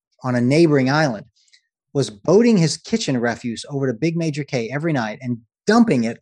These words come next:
overboard, like, a few dozen yards offshore, just the kitchen scraps, right? Well, if you're a hungry pig or hungry anything, if you get hungry enough, you'll do anything, right? So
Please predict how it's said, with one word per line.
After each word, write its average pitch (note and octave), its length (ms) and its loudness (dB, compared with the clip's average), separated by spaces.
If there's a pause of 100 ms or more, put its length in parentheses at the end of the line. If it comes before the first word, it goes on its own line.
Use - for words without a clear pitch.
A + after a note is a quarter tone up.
(100)
overboard, A2 640 0
like, B2 120 -16
a C3 40 -8
few F#3 180 -4
dozen D#3+ 300 4
yards D3 260 2
offshore, C3 440 -4
just D3+ 180 -8
the D#3 80 -2
kitchen E3+ 320 -6
scraps, - 400 -12
right? D3+ 220 -6 (960)
Well, E3 200 6
if - 140 0
you're C#4 460 0
a D#3 80 -4
hungry F3 340 4
pig B2 460 0 (420)
or A2+ 80 -16
hungry C#3 320 2
anything, A2+ 460 -2
if C#3+ 80 -10
you F#3 60 -2
get G3+ 100 4
hungry G#3+ 260 4
enough, C#3+ 240 0
you'll D#3+ 80 0
do D#3 140 0
anything, C3+ 320 -2
right? C#3+ 260 -6
So D3+ 280 -2